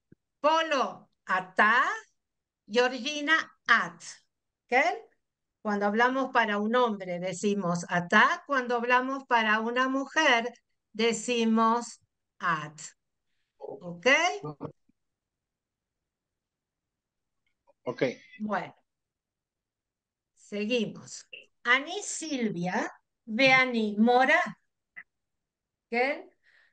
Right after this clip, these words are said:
Speaker 1: Mariela, Miat.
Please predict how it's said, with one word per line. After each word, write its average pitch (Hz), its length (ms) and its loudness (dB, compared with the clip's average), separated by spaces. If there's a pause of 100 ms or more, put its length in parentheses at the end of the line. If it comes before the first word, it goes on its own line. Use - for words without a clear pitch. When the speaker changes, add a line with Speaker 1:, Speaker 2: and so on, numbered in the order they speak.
(880)
Speaker 1:
Mariela, 262 840 4 (1000)
Miat. 277 720 2